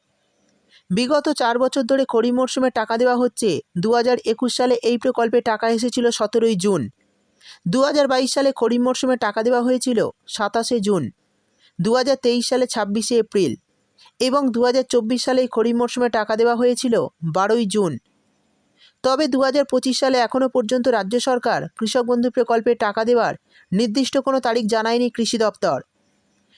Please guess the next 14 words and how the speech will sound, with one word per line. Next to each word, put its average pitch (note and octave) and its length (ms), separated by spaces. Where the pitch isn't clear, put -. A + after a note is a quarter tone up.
তবে C4+ 220
বিশ্বস্ত B3+ 440
সূত্রে C4 360
খবর, B3 360
জুলাই A#3+ 320
মাসের A#3+ 340
মধ্যেই A#3+ 320
টাকা A#3 240
দেওয়া A#3 200
হবে A3+ 260
সমস্ত A3 420
উপভোক্তাদের A3+ 560
ব্যাংক G#3 220
অ্যাকাউন্টে। G#3 500